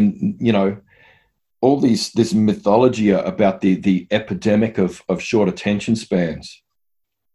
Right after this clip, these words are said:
You know, like, I know that's the data that the data collectors are collecting, is that, you know, "Oh, these people are getting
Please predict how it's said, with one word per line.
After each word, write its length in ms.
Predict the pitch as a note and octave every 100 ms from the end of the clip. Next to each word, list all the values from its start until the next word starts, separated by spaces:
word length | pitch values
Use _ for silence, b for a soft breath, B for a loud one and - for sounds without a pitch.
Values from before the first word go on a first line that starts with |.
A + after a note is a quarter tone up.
| _ _ _ _ _ -
You 120 | A2
know, 180 | G2 G#2
like, 260 | A#2 A2+
I 60 | G#2+
know 300 | A2+ B2+ B2+
that's 360 | G#2 B2+ -
the 120 | - G2+
data 640 | - G2+ C#3 D3 G2+ G2+
that 380 | A2 G#2 - -
the 140 | A2 G2
data 320 | G2+ G#2 G#2
collectors 460 | - G2 - F2+
are 60 | F2+
collecting, 680 | - F#2 A#2 - D#2+ E2 - _ _ _ _ _ _ _
is 220 | G#2+ G2
that, 300 | G#2+ F#2+ -
you 100 | A2+
know, 280 | G#2 F#2+ G2+ - _
"Oh, 100 | A2
these 180 | G#2 -
people 280 | - A2 G#2
are 40 |
getting 400 | F#2+ G2 F2+ -